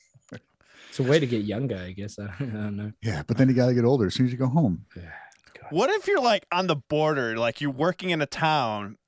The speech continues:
Speaker 3: and, like, it, you know, you're close enough to drive to other town? That's gotta be confusing as hell. Like, you're in the, like, perfect line, and then you gotta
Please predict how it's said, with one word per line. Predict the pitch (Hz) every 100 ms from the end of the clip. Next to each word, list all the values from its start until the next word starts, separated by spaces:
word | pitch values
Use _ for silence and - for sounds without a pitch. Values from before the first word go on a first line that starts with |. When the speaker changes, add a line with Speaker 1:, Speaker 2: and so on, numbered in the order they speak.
| _
Speaker 3:
and, | 135 127
like, | 120 113
it, | - 151
you | 175
know, | 147
you're | 147
close | - 214 -
enough | 165 139 -
to |
drive | 123 135 131
to |
other | 131 139 123
town? | - 107 110
That's | 180 -
gotta | 190 135
be |
confusing | 113 120 156 156 123
as | 104
hell. | - 135 117
Like, | 110 107 127
you're | 120 -
in | 143 143
the, | 135 117
like, | 131 123
perfect | - 147 135 143 -
line, | 123 117 127 143 180 - - -
and | 135
then | 139
you | 135
gotta | 143